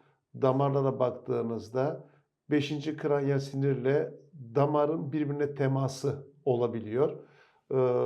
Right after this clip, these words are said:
en son noktada cerrahidir. Beyin cerrahisi cerrahi ama en son noktadadır. Bir, e, tıp profesörü arkadaşımın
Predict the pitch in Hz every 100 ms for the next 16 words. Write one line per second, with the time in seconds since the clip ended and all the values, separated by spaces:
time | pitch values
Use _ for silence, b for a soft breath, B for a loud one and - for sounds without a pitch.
0 | 123 123 - 180 208 208 160 139 127 117
1 | - 117 165 196 - 131 113 113 104 107
2 | 107 104 120 120 120 113 110 165 131 131
3 | 123 117 135 151 135 143 - 120 110 101
4 | 110 113 107 156 - B B B B B
5 | - 143 185 185 175 139 139 139 135 135
6 | 135 135 131 131 131 131 131 - _ _
7 | - 185 180 143 139 135 123 127 117 117
8 | - 131 131 135 123 117 120 131 190 269